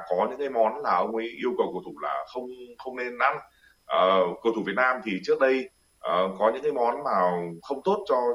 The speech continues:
cho sức khỏe nhưng mà ngon miệng là cứ ăn. Thế thì bây giờ, ờ,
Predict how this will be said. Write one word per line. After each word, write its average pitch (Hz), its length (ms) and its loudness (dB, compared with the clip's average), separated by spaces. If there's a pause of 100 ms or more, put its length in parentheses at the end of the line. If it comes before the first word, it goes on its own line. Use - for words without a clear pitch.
cho 117 60 -2 (160)
sức 170 120 -14
khỏe 120 160 2 (200)
nhưng 240 100 -6
mà - 80 2
ngon 165 240 4
miệng 170 160 4
là 113 140 0
cứ 170 100 2
ăn. 175 120 2 (480)
Thế 165 120 0
thì 151 80 0
bây 143 120 4
giờ, 131 120 4 (420)
ờ, - 100 -6